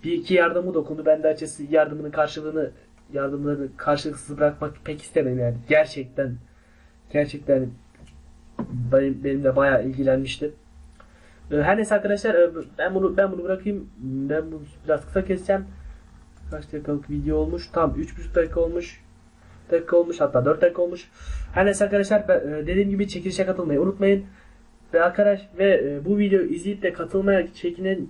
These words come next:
ve çıkmayacağını düşünen arkadaşlar, arkadaşım sana sesleniyorum. Deneme-, denemeden bilemezsin yani. Sadece bir iki kere, bir iki kere deneyip de çıkama-, çıkmadı diye hiçbir zaman çıkmayacak diye bir şey yok yani. En azından yani denemelisin yani.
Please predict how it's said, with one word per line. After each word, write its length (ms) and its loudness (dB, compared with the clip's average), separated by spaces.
ve 240 2
çıkmayacağını 560 2
düşünen 240 -6
arkadaşlar, 640 2
arkadaşım 500 0
sana 220 2
sesleniyorum. 600 -6
Deneme-, 420 4
denemeden 480 4
bilemezsin 500 -2
yani. 160 -2
Sadece 380 -2
bir 120 0
iki 200 -12
kere, 380 2
bir 100 -4
iki 200 -12
kere 260 0
deneyip 360 2
de 120 -4
çıkama-, 500 0
çıkmadı 480 -2
diye 200 4
hiçbir 360 -4
zaman 200 2
çıkmayacak 560 -4
diye 120 2
bir 40 -6
şey 200 0
yok 260 2
yani. 260 -4
En 100 2
azından 220 4
yani 200 0
denemelisin 680 2
yani. 220 -6